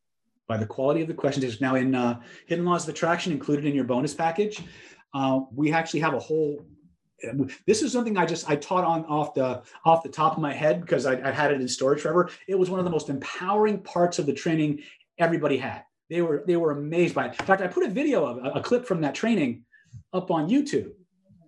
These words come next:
We talked about manifestation and affirmation, right? So you can go actually see some of that, or you can get the whole course as a free, as your, one of your free bonuses.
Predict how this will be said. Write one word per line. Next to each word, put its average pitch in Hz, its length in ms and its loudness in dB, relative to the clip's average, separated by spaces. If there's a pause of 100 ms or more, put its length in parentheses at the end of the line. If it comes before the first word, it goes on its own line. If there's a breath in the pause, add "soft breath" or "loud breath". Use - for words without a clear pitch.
(280)
We 135 100 0
talked 139 200 0
about 143 340 0
manifestation 151 760 2
and 131 80 2
affirmation, 131 600 0
right? 135 300 2 (200 loud breath)
So 165 120 -4
you 156 60 -2
can 160 60 -6
go 165 140 0
actually 165 280 -2
see 240 200 2
some 139 220 0
of 107 80 -4
that, 104 260 -6 (260 loud breath)
or 160 100 -2
you 165 40 2
can 170 60 -4
get 175 140 0
the 135 60 -6
whole 156 160 0
course - 580 -4 (340)
as 131 160 -2
a 143 40 0
free, 147 360 2
as 131 200 -2
your, 131 100 4
one 143 160 -2
of 135 80 2
your 131 80 0
free 131 160 -2
bonuses. 131 420 -2